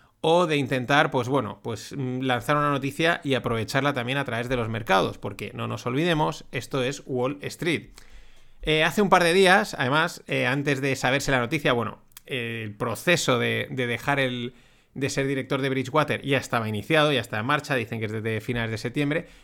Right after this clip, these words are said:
pero hace nada, hace un par de días, pues tuiteaba que "no longer cash is trash", por aquella fa-, eh, famosa, eh,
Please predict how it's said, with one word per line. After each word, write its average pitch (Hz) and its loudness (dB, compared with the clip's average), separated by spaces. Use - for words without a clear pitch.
pero 170 2
hace 180 4
nada, 139 6
hace 131 0
un 123 -2
par 135 4
de 131 0
días, 143 0
pues - -10
tuiteaba 139 2
que 143 0
"no 190 6
longer 185 6
cash 160 2
is 143 -2
trash", 147 4
por - -2
aquella 135 0
fa-, - -8
eh, 131 -6
famosa, 139 0
eh, 117 -2